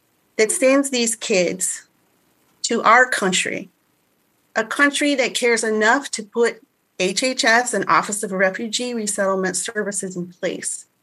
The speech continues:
They're here to survive, and part of that survival is sending home to their families.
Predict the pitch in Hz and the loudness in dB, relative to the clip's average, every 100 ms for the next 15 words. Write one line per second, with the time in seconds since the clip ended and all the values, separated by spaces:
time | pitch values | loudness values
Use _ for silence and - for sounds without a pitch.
0 | _ - 262 262 - 320 285 226 226 220 | _ 2 2 2 0 2 4 4 0 -4
1 | 208 - 202 180 190 208 247 285 294 226 | -4 -4 -4 -2 0 2 2 0 -2 -6
2 | 214 - 226 262 233 226 - 214 208 202 | -2 0 2 2 0 0 -4 -2 0 0
3 | 214 208 - 202 202 202 190 190 190 196 | -2 -4 -6 -4 -4 -4 -4 -4 -6 -6
4 | 180 175 - 180 185 175 - - | -8 -8 -6 -6 -4 -6 -8 -14